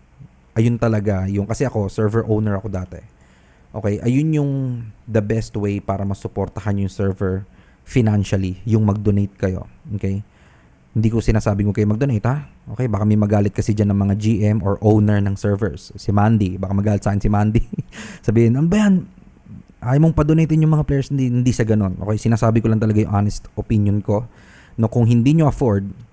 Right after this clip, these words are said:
of course, wag kayong mag-donate kasi, ah, unang-una, hindi naman to sa pilitan. And pangalawa,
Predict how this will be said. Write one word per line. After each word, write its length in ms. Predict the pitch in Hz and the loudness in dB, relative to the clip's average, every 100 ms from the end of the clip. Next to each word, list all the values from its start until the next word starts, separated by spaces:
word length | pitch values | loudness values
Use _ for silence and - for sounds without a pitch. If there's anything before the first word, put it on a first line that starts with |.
| _ - | _ -8
of 160 | 113 - | -4 -2
course, 480 | - 113 101 - - _ _ _ _ _ _ - | 0 0 0 -6 -12 _ _ _ _ _ _ -4
wag 240 | 127 113 | -4 -2
kayong 320 | - 143 131 131 131 127 120 - 120 113 131 | 0 0 2 2 0 -2 -6 -8 -6 -6 -2
mag-donate 480 | 120 113 156 117 135 | -2 2 0 0 0
kasi, 240 | 143 113 98 - - | 0 0 -2 -14 -10
ah, 400 | - 113 107 - - | -2 0 0 -4 -2
unang-una, 400 | 127 143 151 147 | 0 2 2 4
hindi 160 | 113 123 | 4 4
naman 160 | 123 | 2
to 80 | 113 | 0
sa 160 | 120 113 | -2 0
pilitan. 480 | 117 117 104 117 127 - - - - _ _ 117 | 0 0 -2 -2 -6 -16 -20 -20 -20 _ _ 0
And 400 | 113 117 110 95 _ _ _ _ _ _ _ - | 2 2 0 -2 _ _ _ _ _ _ _ -16
pangalawa, 640 | - 127 147 127 101 98 | -4 0 2 2 2 -2